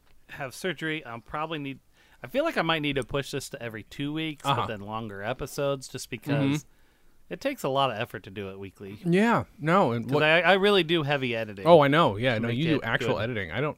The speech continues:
Speaker 2: do that for any of my <laughs> shows anymore.
Speaker 1: I don't. Well, I, I,
Speaker 2: It's too
Speaker 1: I feel
Speaker 2: much.
Speaker 1: like every, every podcast, like the,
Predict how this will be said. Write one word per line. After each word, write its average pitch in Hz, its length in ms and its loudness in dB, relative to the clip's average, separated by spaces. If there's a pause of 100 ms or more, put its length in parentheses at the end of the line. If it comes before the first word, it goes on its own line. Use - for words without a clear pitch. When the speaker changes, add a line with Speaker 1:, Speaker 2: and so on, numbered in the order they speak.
(140)
Speaker 2:
do 117 120 -4
that 104 280 -4
for - 160 -16
any 101 200 -10
of 107 60 -8
my 107 120 -8
<laughs> - 20 -10
shows 113 320 -2
anymore. 131 360 -4 (760)
Speaker 1:
I 143 60 -2
don't. 185 160 4
Well, 185 180 6
I, 185 160 6 (100)
I, 156 120 2
Speaker 2:
It's 151 160 -2
too 143 60 -8
Speaker 1:
I 139 100 0
feel 185 240 -2
Speaker 2:
much. - 20 0
Speaker 1:
like 160 200 -2
every, 175 420 -4 (100)
every 190 480 -2 (1400)
podcast, 156 720 -2
like 147 180 -2 (120)
the, 139 200 -2